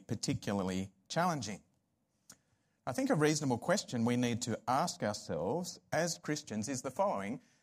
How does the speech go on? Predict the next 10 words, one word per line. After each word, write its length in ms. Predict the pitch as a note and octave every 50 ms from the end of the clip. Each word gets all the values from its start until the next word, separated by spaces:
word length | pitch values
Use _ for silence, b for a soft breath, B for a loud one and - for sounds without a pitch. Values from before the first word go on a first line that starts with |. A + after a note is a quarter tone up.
| b b
Should 380 | - - - G#3 A3 C#4+ B3 G#3+
we 240 | D3 A2+ A2 G#2 G2
be 480 | F2+ G#2 G#2 F#2 F#2 F2 F#2 A#2+ E3+ F#3 - - _ _ -
disrupting 840 | - C#3+ B2 - - B2+ C3+ D3+ D#3 - - - G2+ F#2+ G#2 B2 D3+ - _ _ -
other 220 | B2+ C3+ E3 E3
people's 480 | - - A#2 G2 - - A#2+ C3 B2+ -
lives? 640 | D3+ F3 G#3 A3+ F3 G2+ D2+ - - - - - _ _ _ _ _ _ _ _ _ _ _ _ _ _ _ _ _ _ _ _ _ _ _ _ _ _ _ _ _ _ _ _ _ _ _ _ _ _ _ _ _ _ _ _ _ _ _ _ - - _ -
Should 300 | - - - F#3 B3 A3+
we 180 | A3+ F3+ D3+ D3
be 280 | C#3 D3+ D3+ D3 C#3+